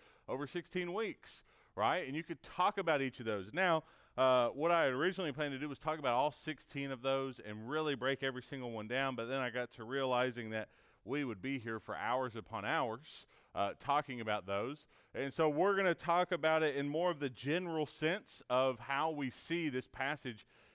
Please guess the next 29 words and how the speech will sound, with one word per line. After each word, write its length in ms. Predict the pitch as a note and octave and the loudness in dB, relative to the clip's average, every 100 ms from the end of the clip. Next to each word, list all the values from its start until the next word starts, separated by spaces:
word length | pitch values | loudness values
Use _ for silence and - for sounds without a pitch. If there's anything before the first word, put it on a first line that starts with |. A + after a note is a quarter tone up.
| - | -8
in 340 | A2+ B2 B2 | -4 -2 -4
its 300 | F#2+ A2+ - - | -4 -6 -8 -10
original 680 | G#2 G2 B2+ A2 G2+ F2+ F2 | -8 -6 -6 -6 -8 -10 -12
context. 680 | - A#2 A#2+ G#2+ F2+ - - _ _ _ _ | -10 -8 -8 -6 -8 -10 -18 _ _ _ _
All 80 | G2 | 2
right, 220 | B2 E3+ - | 2 2 -4
now, 360 | D3 F3 C#3 G2 F2+ _ | 0 2 2 -2 -10 _
this 200 | D#3 F#3+ | -4 -4
is 80 | F3+ | -4
what 140 | F3+ | -2
we 100 | D#3 | 2
often 480 | C#3 D3+ D#3 D3 C3 | 4 2 -2 -6 -4
leave 200 | C3+ B2+ | -2 0
off 280 | A#2+ A2 - | 2 2 0
in 100 | G#2+ | -6
the 80 | G#2+ | -2
wedding 260 | A2+ G#2+ | -2 -2
ceremonies, 540 | G2+ A2+ G#2 G2 F#2+ G2 | -6 -4 -4 -6 -10 -12
is 120 | F#2 | -12
this 260 | A2 G2+ F#2+ | -10 -10 -8
last 480 | A2+ C3 B2+ - | -6 -4 -6 -10
part 360 | - A#2 F#2 - _ _ _ | -2 0 -2 -6 _ _ _
of 180 | G#2+ G2+ | 0 0
the 100 | G2+ | -2
verse. 360 | F#2+ D2+ - - | -6 -6 -12 -4
Notice, 440 | C#3 D#3+ B2 - - _ - | 2 2 2 -4 -18 _ -6
"As 300 | C#3+ D#3+ D#3 | -4 -2 -4
for 180 | - C3 | -4 -4
prophecies, 880 | - D#3 F#3+ E3 - F#3+ A3+ - | 0 0 0 -4 -4 -6 -6 -16